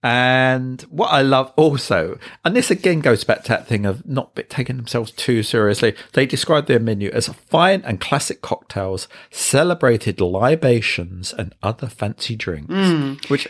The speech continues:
Speaker 1: again hints to that golden age, I
Speaker 2: Yeah,
Speaker 1: think.
Speaker 2: and, and there's twenty-four cocktails on the menu.
Speaker 1: Yep.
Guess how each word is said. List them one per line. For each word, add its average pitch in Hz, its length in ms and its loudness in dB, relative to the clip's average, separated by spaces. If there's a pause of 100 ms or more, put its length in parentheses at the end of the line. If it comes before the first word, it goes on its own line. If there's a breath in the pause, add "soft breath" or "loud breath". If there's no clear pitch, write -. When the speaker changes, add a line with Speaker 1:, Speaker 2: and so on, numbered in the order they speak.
Speaker 1:
again 175 260 2
hints - 400 -6
to 123 120 0
that 117 200 0
golden 120 420 2
age, 82 360 -4
I - 20 -6
Speaker 2:
Yeah, 180 380 4
Speaker 1:
think. 95 140 0
Speaker 2:
and, 240 180 0
and 247 240 0
there's 240 380 0
twenty-four 180 920 0
cocktails 143 600 -2
on 139 240 0
the 135 100 -4
menu. 131 380 -2
Speaker 1:
Yep. 127 320 0